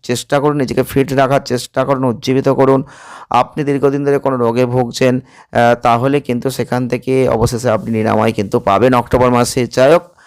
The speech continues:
আপনার স্বাস্থ্যের দিকটা একটু খেয়াল রাখুন। অত্যাধিক কাজের কারণে চাপ পড়বে, যেটা আপনার মনের ক্ষেত্রে চাপ, যেটা কিন্তু আপনাদের শরীর স্বাস্থ্যের প্রতি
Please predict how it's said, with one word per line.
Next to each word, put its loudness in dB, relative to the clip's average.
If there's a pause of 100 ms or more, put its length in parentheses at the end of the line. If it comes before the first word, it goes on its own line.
(300)
আপনার 0
স্বাস্থ্যের -2
দিকটা -4
একটু -6 (120)
খেয়াল 2
রাখুন। 0
অত্যাধিক -2
কাজের 2
কারণে 2
চাপ 0 (120)
পড়বে, 0
যেটা 2
আপনার 0
মনের 0 (360)
ক্ষেত্রে -2
চাপ, 2 (540)
যেটা 2
কিন্তু 0
আপনাদের 0
শরীর -2
স্বাস্থ্যের -4
প্রতি 0